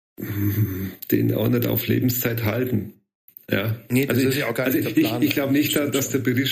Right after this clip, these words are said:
Speaker 1: Berisha ein Spieler ist, wo sagt der F C A, das, da, da geh ich in Rente. Ja, das ist,
Speaker 2: Nee.
Speaker 1: das ist eine Plattform, ein Sprungbrett. Äh,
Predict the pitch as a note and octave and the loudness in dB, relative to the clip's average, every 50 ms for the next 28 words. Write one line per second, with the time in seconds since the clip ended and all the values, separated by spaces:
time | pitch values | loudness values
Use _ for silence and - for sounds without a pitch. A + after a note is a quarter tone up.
0 | - D3 A#2 A#2+ B2 A2+ - - - - - - C3 C3 - - - - - - | -2 -2 0 0 0 2 2 2 0 0 0 0 2 2 2 2 0 0 0 0
1 | - - - C3 B2+ - - - - A#2 - - - A#2+ A2+ A2+ A#2+ B2 A#2+ C3 | 0 0 0 -2 -2 0 -2 0 0 -2 -2 -2 -2 -2 0 0 0 -2 -2 -2
2 | A#2+ - - - - - - C3 A#2+ A#2 A#2 B2 A#2 A#2 B2+ B2 - C3+ C3+ C3+ | -2 -2 -2 -4 -4 -2 -2 0 2 2 0 0 0 -2 -2 -2 0 2 2 2
3 | B2 A#2 G#2+ A2 C3 C#3 C3 A#2 G2+ G2 - - - - G2+ G#2 G#2+ A2+ A2+ - | 2 2 2 0 0 0 0 0 0 -2 -4 -8 -8 -6 -4 -4 -2 -4 -6 -6
4 | - - - - - B2 A2+ - - - C#3 B2+ D3 D3 C3+ A2 B2+ B2 A#2 A2 | -6 -6 -4 0 0 0 0 0 -2 -2 0 2 2 4 4 2 2 2 2 2
5 | A2 - - - - G#2+ B2 D#3 - - - - E3 E3+ E3+ D#3+ - A2+ A2+ A2 | 0 -2 -4 -2 0 0 0 0 -2 -2 0 0 2 2 2 0 0 0 0 0
6 | - - - B2 C#3+ F3+ F3+ E3+ E3 D#3+ D#3+ D#3 D#3 - - - - - - - | 0 0 0 2 2 2 2 2 0 0 0 -2 -4 -8 -14 -18 -20 -20 -16 -14
7 | - - - - - - - - D3+ C3+ C3 B2+ B2+ B2+ | -12 -10 -10 -10 -12 -8 -4 -2 0 0 0 0 0 0